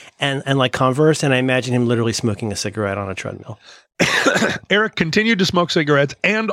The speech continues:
Speaker 2: also work out and get buff on those tours.
Speaker 1: He's practically, he used, I don't know what he is now, but hi, Eric, if you, you wanna hear this. But he used to be practically a professional smoker. He could have gone pro.
Speaker 2: Yeah,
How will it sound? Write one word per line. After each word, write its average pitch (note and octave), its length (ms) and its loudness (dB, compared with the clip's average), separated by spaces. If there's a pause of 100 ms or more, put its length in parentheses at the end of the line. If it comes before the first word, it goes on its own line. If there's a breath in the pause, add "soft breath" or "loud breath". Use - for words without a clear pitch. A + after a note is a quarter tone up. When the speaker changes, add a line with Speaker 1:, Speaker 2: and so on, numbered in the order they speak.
Speaker 2:
also F#3+ 500 4
work D3 360 2
out C#3 280 0
and B2 180 -2
get B2+ 220 -2
buff C3+ 300 0
on G#2 160 0
those F#2+ 200 -2
tours. F#2 400 -2
Speaker 1:
He's A#3+ 220 4
practically, G#3 460 -2
he E3+ 200 2
used, A3+ 260 6
I E3 40 4
don't E3 80 4
know E3+ 80 4
what B2 100 2
he A#2 60 2
is G2+ 100 -4
now, D3 300 2
but B2+ 320 0
hi, E3+ 200 2
Eric, C3 220 0
if B2+ 120 -8
you, D3 140 -2
you C3 120 -4
wanna A2 140 -6
hear A2 100 -4
this. A2 140 -10 (260 loud breath)
But E3 140 4
he A3 180 6
used A3+ 140 4
to F3+ 60 0
be C#3+ 100 6
practically C#3 300 2
a G#2 40 0
professional G#2 580 -6 (220)
smoker. A#2+ 320 -6
He D3 100 6
could E3+ 200 4
have B2+ 80 0
gone G#2 180 0
pro. G#2 300 -10 (320)
Speaker 2:
Yeah, G3+ 160 2